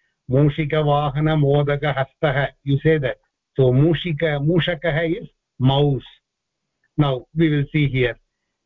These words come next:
So this is nearer, that is farer. So what you will use here?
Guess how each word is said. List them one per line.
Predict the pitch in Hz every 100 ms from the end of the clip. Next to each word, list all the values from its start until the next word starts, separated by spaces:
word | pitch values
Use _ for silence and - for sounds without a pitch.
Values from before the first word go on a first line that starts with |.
| _ _ -
So | 202 185 185 -
this | 160 175 147
is | 196
nearer, | 160 196 226 233 247 _ _ _
that | 143 147
is | 151 143
farer. | 151 131 123 113 _ _ _
So | - 175
what | 175 214
you | 220 214
will | 202
use | 185 202 156
here? | 180 180 180